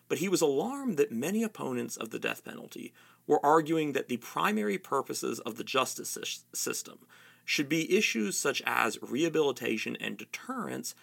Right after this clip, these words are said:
rather than punishment. Quote, "The concept of desert," end quote, wrote Lewis, quote, "is the only connecting link between punishment and justice," end quote. Desert, spelled here with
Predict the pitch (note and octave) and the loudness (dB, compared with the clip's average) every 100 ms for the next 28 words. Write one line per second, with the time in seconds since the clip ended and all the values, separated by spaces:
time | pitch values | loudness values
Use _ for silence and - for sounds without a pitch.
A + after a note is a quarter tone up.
0 | - - _ A#2+ C3+ C3+ C3+ - B2+ B2 | -20 -20 _ 6 8 8 4 2 0 0
1 | B2 A3+ A3 - - - - - _ _ | 0 0 0 -2 -8 -16 -20 -20 _ _
2 | _ _ _ _ _ - F#3 F3+ - - | _ _ _ _ _ 0 6 6 6 -4
3 | A#2+ D#3 - G3 C4+ D#4+ - G#3+ - C#3 | -4 -4 -2 -2 0 0 2 0 2 0
4 | B2+ B2 A2 C3+ - - - - _ _ | 2 0 2 2 2 -4 -10 -18 _ _
5 | B2+ A#2+ A2+ A#2 A2+ - A#2+ - G#2 G#1 | 4 4 4 0 0 0 -4 -2 -2 0
6 | - - - - _ _ - D3+ C#3+ C#3+ | -2 -2 -8 -16 _ _ 4 10 10 8
7 | C3+ B2 D3 - F3 B3+ C4+ B3 - D#3+ | -4 -2 -4 0 2 2 2 -4 -4 -2
8 | D3+ - C3 A2 A#2+ - - - - _ | -2 -2 -2 -2 -2 -6 -10 -20 -20 _
9 | - C#3+ D3 B2+ - C#3+ F3+ - D3+ C3+ | -6 -2 0 0 0 -2 0 0 -2 -4
10 | - A#2+ A2 F#3+ - - - - - A#2+ | -2 -2 0 0 0 -4 -8 -10 0 0
11 | A2+ - - - - - _ _ _ _ | 0 -8 -12 -12 -18 -20 _ _ _ _
12 | _ _ B2 C#3+ D3+ - F#4 A3+ - - | _ _ -2 4 4 6 6 4 2 -4
13 | - _ - - - G3 G3 E3+ E3 F3 | -20 _ 0 2 8 8 8 4 0 4
14 | D#3+ D3 C#3 C3+ C3 A#2+ | 6 4 2 6 8 6